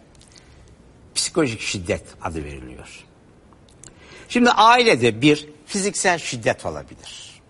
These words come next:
Çoğunlukla erkek kadına hakaret eder, fiziksel olarak saldırır. Sayıları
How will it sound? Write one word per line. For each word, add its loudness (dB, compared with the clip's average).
Çoğunlukla 0
erkek 0
kadına -4
hakaret -2
eder, -4
fiziksel -4
olarak -4
saldırır. -4
Sayıları -4